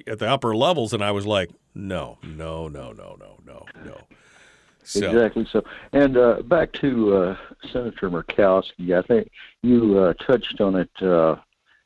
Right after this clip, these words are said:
Speaker 2: concerning her duplicity as far as Supreme Court justices is, are concerned.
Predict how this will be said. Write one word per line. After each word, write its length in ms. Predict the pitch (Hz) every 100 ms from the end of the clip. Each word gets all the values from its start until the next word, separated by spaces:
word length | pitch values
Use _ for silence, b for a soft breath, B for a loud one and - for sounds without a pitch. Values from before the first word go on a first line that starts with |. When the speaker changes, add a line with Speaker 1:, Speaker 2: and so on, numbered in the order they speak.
| _ -
Speaker 2:
concerning 520 | 110 104 - 110 101
her 160 | 92 92
duplicity 720 | 95 92 - 117 110 87 90
as 140 | 90 -
far 260 | - 98
as 100 | 92
Supreme 400 | - 95 - 101
Court 300 | - 95 -
justices 580 | 98 95 - 90 - 85 87
is, 100 | - _ B B B
are 120 | 92 90
concerned. 600 | 90 - 95 76 64